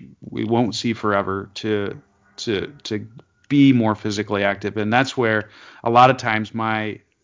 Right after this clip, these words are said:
my home exercise prescription by the end will be,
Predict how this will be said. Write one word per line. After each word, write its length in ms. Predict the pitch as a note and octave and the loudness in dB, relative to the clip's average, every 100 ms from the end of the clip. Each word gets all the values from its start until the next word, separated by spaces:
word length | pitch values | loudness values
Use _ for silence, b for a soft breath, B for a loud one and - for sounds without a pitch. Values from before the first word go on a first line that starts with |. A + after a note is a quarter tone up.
| - | -8
my 340 | A2 G#2 G#2 - | -6 -6 -8 -14
home 240 | - B2 A2+ | -8 -4 -4
exercise 480 | A2 C3 A#2+ A2+ | -4 -8 -4 -6
prescription 560 | - G#2 - A#2 - G#2+ | -6 -14 -6 -6 -6 -4
by 180 | A2 G#2+ | 0 -2
the 260 | G#2+ G#2+ | -2 -6
end 440 | B2 D#3+ C3+ A2+ A#2+ | -4 -2 -2 -4 -6
will 220 | A#2+ A2 | -2 -2
be, 400 | G#2 A2 A2 G#2 | 0 -2 -2 -4